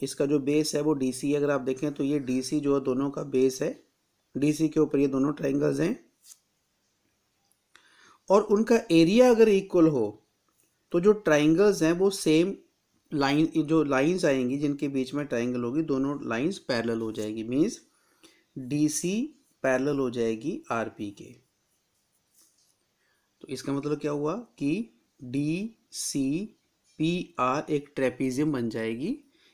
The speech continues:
क्योंकि इसमें अपोजिट साइड जो है वो पैरेलल हो जाएगी। तो हमारे पास ये प्रूव करना था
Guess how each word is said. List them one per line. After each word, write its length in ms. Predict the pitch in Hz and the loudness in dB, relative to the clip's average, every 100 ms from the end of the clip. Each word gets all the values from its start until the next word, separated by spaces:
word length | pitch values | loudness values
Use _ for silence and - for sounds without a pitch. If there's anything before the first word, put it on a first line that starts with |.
| _ | _
क्योंकि 180 | 127 139 | -8 -6
इसमें 300 | 135 147 196 | -4 -4 -4
अपोजिट 540 | 143 - 147 160 165 | -6 -4 -2 -2 -4
साइड 320 | - 120 123 | -2 -2 -2
जो 140 | 123 120 | -2 -2
है 40 | 131 | 0
वो 120 | 269 - - | -2 -4 -8
पैरेलल 320 | 131 123 117 | -4 -4 -4
हो 100 | 110 107 | -4 -6
जाएगी। 340 | 104 104 110 | -8 -10 -12
तो 120 | 120 | -10
हमारे 220 | 120 120 | -6 -6
पास 280 | 120 131 131 | -6 -10 -8
ये 60 | 131 | -10
प्रूव 240 | 131 127 131 | -6 -8 -6
करना 240 | 143 131 | -8 -6
था 280 | 147 233 | -6 -8